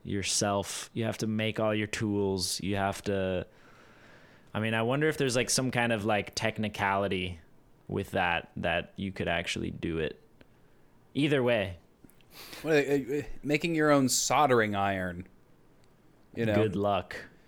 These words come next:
Speaker 2: I mean, you gotta, uh, in that, uh, even, even with all that, you gotta make your own power supply too.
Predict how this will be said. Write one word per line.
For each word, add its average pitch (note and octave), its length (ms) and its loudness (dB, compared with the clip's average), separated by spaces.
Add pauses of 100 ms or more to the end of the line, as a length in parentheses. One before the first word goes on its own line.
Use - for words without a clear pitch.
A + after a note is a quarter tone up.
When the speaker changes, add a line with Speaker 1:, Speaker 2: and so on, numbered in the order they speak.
(300)
Speaker 2:
I - 60 -6
mean, A#2+ 160 6
you B2 80 4
gotta, B2 320 10
uh, A#2 340 2
in A#2+ 80 2
that, B2+ 220 4
uh, - 20 0
even, A#2+ 680 0
even C3 220 0
with C3+ 180 2
all A#2 160 10
that, G#2 160 2
you G#2+ 60 -2
gotta A2+ 200 4
make A2 240 0
your A#2 120 0
own G#2+ 160 2
power A2+ 380 4
supply G2 460 0
too. G2+ 420 -2